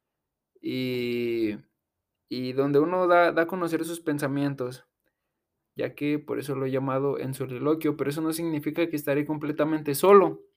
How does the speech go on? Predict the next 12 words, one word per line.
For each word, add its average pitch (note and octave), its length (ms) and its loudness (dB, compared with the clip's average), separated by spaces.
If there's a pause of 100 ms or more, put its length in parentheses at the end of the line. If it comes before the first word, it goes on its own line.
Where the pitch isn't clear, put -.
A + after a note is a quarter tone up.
(500)
ya C3+ 100 0
que E3 100 0
tengo E3+ 280 2
en F3 100 2
mente F3 600 4
algunos D3+ 360 2
temas F#3+ 260 0
donde D#3+ 220 0
estaremos D3 380 -2
participando D3+ 640 -2
más E3+ 160 -2
personas G#3 720 -2